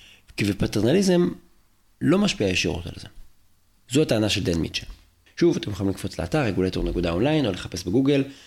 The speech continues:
אנחנו כאן כדי להגן על עצ-, עליכם מפני עצמכם. תמצאו את הפוסט עם, אה, הגרפים והתרשימים. ומה שחשוב לי להגיד על הטענה הזאת של דן מיטשל, זה שזו טענה מוגבלת, וזה כמובן לא איזה מחקר מקיף.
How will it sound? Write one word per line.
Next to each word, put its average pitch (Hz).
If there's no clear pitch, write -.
אנחנו 107
כאן 95
כדי 92
להגן 90
על 90
עצ-, 87
עליכם 90
מפני 82
עצמכם. 156
תמצאו -
את -
הפוסט 85
עם, 90
אה, 85
הגרפים 85
והתרשימים. 113
ומה 127
שחשוב 175
לי 170
להגיד 127
על 101
הטענה 90
הזאת 113
של 87
דן 117
מיטשל, 143
זה 107
שזו 107
טענה 160
מוגבלת, 151
וזה 92
כמובן 95
לא 104
איזה 95
מחקר 82
מקיף. 82